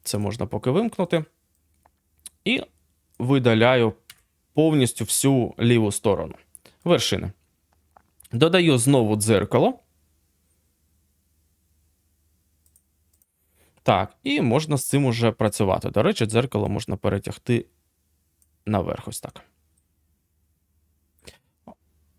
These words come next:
Обов'язково тут кліпінг. Так, і що ми тут бачимо? Ми бачимо тут такі невеличкі розрізи, які нам не потрібні, тому ми беремо і робимо наступне. Беремо ось цю вершинку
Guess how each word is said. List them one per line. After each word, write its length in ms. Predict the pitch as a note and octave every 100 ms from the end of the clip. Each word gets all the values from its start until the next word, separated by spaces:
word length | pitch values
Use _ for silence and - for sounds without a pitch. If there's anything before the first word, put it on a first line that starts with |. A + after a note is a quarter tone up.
| _ _ _
Обов'язково 760 | C#3 C#3 C3+ B2 A2+ - G#2 F2
тут 180 | - -
кліпінг. 640 | - G#2+ G2+ F#3+ B3+ - _ _ _ _ _ _ _ _ _ _ _ _ _
Так, 300 | A2+ F2+ -
і 220 | - B3 -
що 220 | G2+ -
ми 100 | B2+
тут 140 | G#2+ G#2
бачимо? 420 | F2+ E2+ - F#2
Ми 80 | G3
бачимо 460 | C3+ B2 - A2
тут 180 | G2+ G#2+
такі 360 | - - A2 G2 - _ -
невеличкі 720 | G#2+ A2 A2 G#2+ - A2 G2+ - _ _ _ _ _ _ _ _ _ _ -
розрізи, 640 | B2 B3+ B3 A#3 G3+ G3+
які 260 | F#3 -
нам 400 | F#3+ E3+ E3 E3+
не 80 | E3+
потрібні, 480 | E3 E3+ E3+ E3+ C#3
тому 300 | - F3+ A2
ми 180 | G#2+ A3
беремо 460 | D3 G#2+ A2+ G#3+ -
і 60 |
робимо 380 | A2+ C3 A#2+ G2
наступне. 480 | F#2 - - F#2+ F2+
Беремо 440 | G#2+ D3 F#3 F3
ось 160 | D3 -
цю 140 | C3+
вершинку 600 | B2+ F3 - B3 A3 G#3